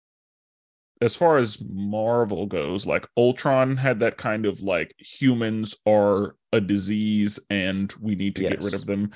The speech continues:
Speaker 1: And we didn't see that done super well in the movie, but most of the other things that Ultron has appeared in, like, Ultron is a serious problem.
Speaker 2: Mm-hmm.
Speaker 1: And,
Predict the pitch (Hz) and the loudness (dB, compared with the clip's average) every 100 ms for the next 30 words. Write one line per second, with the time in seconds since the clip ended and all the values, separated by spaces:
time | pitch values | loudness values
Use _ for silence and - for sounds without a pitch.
0 | - - - - 98 98 98 101 - _ | -14 -20 -8 -2 0 0 -2 -4 -12 _
1 | _ _ _ _ _ 107 143 156 165 131 | _ _ _ _ _ 0 2 4 2 2
2 | - 139 127 113 - 113 98 92 - 123 | 0 0 4 4 2 -2 -4 -4 -4 -4
3 | 104 90 92 90 - 78 67 - _ 101 | -4 -4 -2 -2 -4 -8 -10 -12 _ -4
4 | 95 110 117 120 131 - - 147 95 85 | -2 -2 -2 -2 -4 -8 -20 -4 0 0
5 | - _ _ _ _ _ _ _ _ 113 | -4 _ _ _ _ _ _ _ _ -2
6 | 120 135 135 120 110 101 104 104 104 95 | 4 4 2 0 0 0 -2 -4 -4 -4
7 | 101 - 104 98 87 117 113 127 135 123 | -4 -4 -4 -4 -6 -2 0 0 0 -2
8 | - 117 127 120 104 101 101 - - - | -2 -2 0 0 0 -2 -4 -2 -2 0
9 | 131 104 80 - - - - - - _ | -2 -4 -6 -8 -8 -12 -14 -16 -20 _
10 | - 110 98 85 - _ _ _ _ _ | -6 -2 -2 -6 -14 _ _ _ _ _
11 | _ - 113 110 107 | _ -2 2 2 2